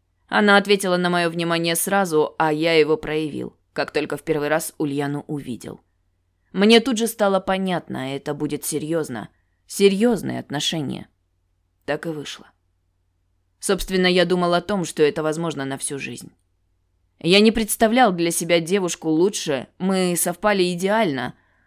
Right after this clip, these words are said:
но в один момент я просто перестал её хотеть.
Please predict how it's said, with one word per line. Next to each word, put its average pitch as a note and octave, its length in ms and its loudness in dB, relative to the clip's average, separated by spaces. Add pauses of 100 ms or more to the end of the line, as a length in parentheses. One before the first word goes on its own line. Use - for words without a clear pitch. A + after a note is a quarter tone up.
(140)
но E3+ 160 -2
в F#3+ 40 10
один A#3 260 6
момент G3+ 400 0
я D#3 140 0
просто F3+ 320 -6
перестал D3+ 560 -2
её D3 500 -2 (140)
хотеть. - 600 -12